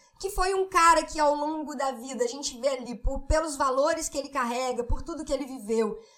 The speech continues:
a forma como ele foi lidando com a família,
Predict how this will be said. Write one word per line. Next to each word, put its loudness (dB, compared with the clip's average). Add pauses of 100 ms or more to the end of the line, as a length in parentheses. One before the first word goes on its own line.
(100)
a 6
forma 6
como 0
ele -2
foi 2
lidando -2
com -2
a 0
família, 0